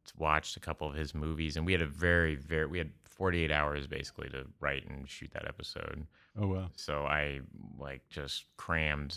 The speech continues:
Speaker 1: Spalding Gray, and I was, and it, it reminded me of being at S N L where it's like, you have to have a Spalding Gray in, like,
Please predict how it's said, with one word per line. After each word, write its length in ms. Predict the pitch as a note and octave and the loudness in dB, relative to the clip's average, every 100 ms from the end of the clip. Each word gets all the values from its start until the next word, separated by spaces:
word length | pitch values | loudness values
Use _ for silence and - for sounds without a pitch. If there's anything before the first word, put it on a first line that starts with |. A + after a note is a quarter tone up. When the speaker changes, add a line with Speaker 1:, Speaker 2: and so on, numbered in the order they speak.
| - - | -10 -10
Speaker 1:
Spalding 460 | - - D2 C#2 | -8 -2 -2 0
Gray, 220 | C#2+ D2 | 2 2
and 80 | C#2 | 2
I 20 | C2+ | -4
was, 180 | C#2+ - | -8 -4
and 120 | F2 | -2
it, 40 | F2 | 0
it 200 | F2+ F2 | -2 -2
reminded 340 | G2 G2+ G2+ F#2+ | 2 4 6 4
me 40 | |
of 40 | E2 | 2
being 160 | E2 | 0
at 80 | D#2 | 2
S 180 | D2+ - | 0 0
N 80 | D2+ | 0
L 180 | D2 C#2+ | 0 0
where 100 | C#2 | -4
it's 120 | - | -2
like, 200 | D2 C#2+ | -2 -2
you 200 | E2 D#2+ | -2 0
have 180 | D#2+ D#2+ | 2 2
to 80 | D#2 | 0
have 120 | D2 | 0
a 40 | D2 | -2
Spalding 380 | - C#2+ C#2+ | -2 -2 -2
Gray 480 | C#2 D2+ D2 C#2+ C#2+ - | 0 2 2 0 -4 -4
in, 200 | C#2+ C#2 | -4 -4
like, 220 | C#2 | -8